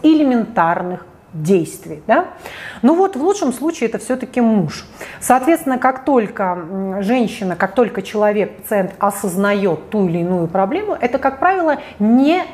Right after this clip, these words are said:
понимание того, что я зависим. Нет этого понимания. Понимаете, да? В данном случае критика отсутствует.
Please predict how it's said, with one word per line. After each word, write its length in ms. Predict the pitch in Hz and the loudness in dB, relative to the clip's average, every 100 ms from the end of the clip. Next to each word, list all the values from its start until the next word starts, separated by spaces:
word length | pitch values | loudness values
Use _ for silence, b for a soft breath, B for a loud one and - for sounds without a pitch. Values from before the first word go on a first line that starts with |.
| B B - | B B 2
понимание 580 | 254 240 220 208 196 185 | 4 4 4 2 0 0
того, 260 | 190 196 | 0 -2
что 180 | 208 185 | -2 -4
я 180 | 160 160 | -2 0
зависим. 480 | 160 151 143 - 151 - | 0 0 -4 -10 -14 -4
Нет 440 | 190 214 247 220 - | 2 6 6 4 0
этого 280 | 156 151 143 | -6 -8 -8
понимания. 580 | - 147 147 143 139 151 | -6 -6 -6 -8 -10 -2
Понимаете, 460 | 190 220 156 - | 2 2 0 -2
да? 120 | 202 | 0
В 60 | 294 | 2
данном 200 | 226 233 | 2 2
случае 300 | 233 320 269 | -2 -4 -4
критика 440 | - 247 - - - | -6 -8 -6 -6 -2
отсутствует. 760 | 196 - - - - - - | -2 -4 -8 -14 -16 -16 -16